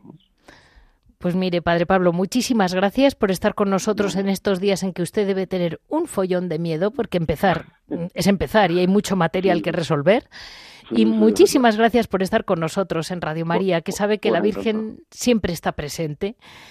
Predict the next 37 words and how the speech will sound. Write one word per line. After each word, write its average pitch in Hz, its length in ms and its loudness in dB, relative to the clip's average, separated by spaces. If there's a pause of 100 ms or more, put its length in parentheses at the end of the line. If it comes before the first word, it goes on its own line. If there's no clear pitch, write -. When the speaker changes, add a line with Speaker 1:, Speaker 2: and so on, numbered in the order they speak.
(220)
Speaker 2:
siempre 226 400 6
le 185 60 4
Speaker 1:
Encantado. 175 160 2
Speaker 2:
acompañará 160 680 0
y 196 440 -2 (100)
muchísimo 226 760 -2
ánimo. 277 480 -2 (360)
Mm, 214 400 2
ya 233 140 4
me 254 100 6
iré 220 160 4
enterando 180 500 0
de 170 120 -2
cómo 202 260 0
va 147 140 -4
la 143 100 -4
fundación. 135 600 -10
Seguro 269 460 6
que 254 100 4
va 226 80 0
a 220 40 2
ir 202 80 0
muy 202 140 -2
bien. 269 280 0
Speaker 1:
<laughs> - 20 -10
Speaker 2:
Ahora 254 220 4
pidamos 262 440 0
al 226 100 -4
Señor 214 440 -4 (220)
que 165 420 -6
Nuestra 165 260 -12
Señora 175 480 -4 (100)
lleve 202 300 2
vocaciones 151 540 -8
andaluzas. 147 520 -8 (300)
<laughs> - 180 2
Speaker 1:
Eso 233 360 -2